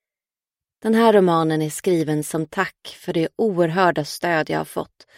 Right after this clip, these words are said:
och därför vill jag nu förmedla en betydligt lättsammare upplevelse.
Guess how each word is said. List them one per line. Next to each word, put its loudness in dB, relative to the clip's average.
och -8
därför 4
vill 2
jag 2
nu 2
förmedla -4
en -4
betydligt -4
lättsammare -2
upplevelse. -8